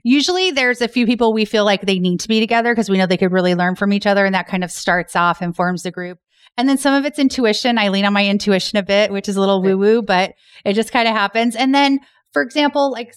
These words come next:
Speaker 1: every once in a while, I'll know someone who's struggling with sales. Well, so-and-so's former career, she was a pharmaceutical rep, so she knows how to sell. And that's, I know if they're in a group together, naturally we'll help each other.
Speaker 2: Right.
Speaker 1: So-and-so's, I know she's hiring a lot. Let's put an H R consultant in that group because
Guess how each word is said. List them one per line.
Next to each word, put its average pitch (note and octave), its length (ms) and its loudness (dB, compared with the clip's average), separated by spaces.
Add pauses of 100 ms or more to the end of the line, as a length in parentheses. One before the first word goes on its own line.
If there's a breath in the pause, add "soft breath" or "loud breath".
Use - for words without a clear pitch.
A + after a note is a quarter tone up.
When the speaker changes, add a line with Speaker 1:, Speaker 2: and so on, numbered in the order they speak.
Speaker 1:
every D4 160 0
once C4 260 -4
in C4 80 -4
a C4 40 0
while, B3 280 -2
I'll A3+ 120 0
know A3 160 2
someone A3 240 -2
who's G3+ 100 -6
struggling G3+ 460 0
with F#3+ 100 0
sales. G3 560 0
Well, G3+ 160 0
so-and-so's B3+ 800 0
former B3 360 0
career, G#3 320 0
she A#3 120 -6
was A3 100 -4
a G3 80 0
pharmaceutical G3 720 -2
rep, E3+ 260 -2
so - 140 -6
she A#3+ 240 0
knows F#3 220 0
how F#3+ 100 -2
to F3+ 60 -2
sell. G3+ 500 -2 (300 loud breath)
And F#3 120 2
that's, G3 280 -2
I G#3 160 0
know G#3+ 320 2
if G#3 100 -2
they're G3+ 140 0
in G3+ 80 2
a F#3+ 40 -2
group F#3 180 -2
together, G#3+ 500 0
naturally G3 480 0
we'll F3+ 120 2
help E3 220 -2
each E3+ 160 -6
other. - 320 -10 (260)
Speaker 2:
Right. F#3 140 -18
Speaker 1:
So-and-so's, C4 640 0 (100)
I G#3 120 2
know G#3 120 2
she's G#3 220 -6
hiring B3 380 0
a A#3+ 40 -6
lot. A#3 300 0
Let's A#3 180 -4
put C4+ 100 -2
an A#3+ 120 0
H G3+ 160 -2
R F#3+ 100 2
consultant F#3 480 -2
in F3+ 120 2
that F3 180 0
group F3+ 240 -4
because F3 400 -2